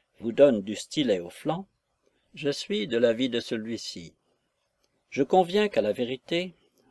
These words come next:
la génération passée ressemblait beaucoup à ma pièce,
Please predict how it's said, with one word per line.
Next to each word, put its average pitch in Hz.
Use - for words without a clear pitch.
la 104
génération 135
passée 160
ressemblait 143
beaucoup 165
à 151
ma 135
pièce, -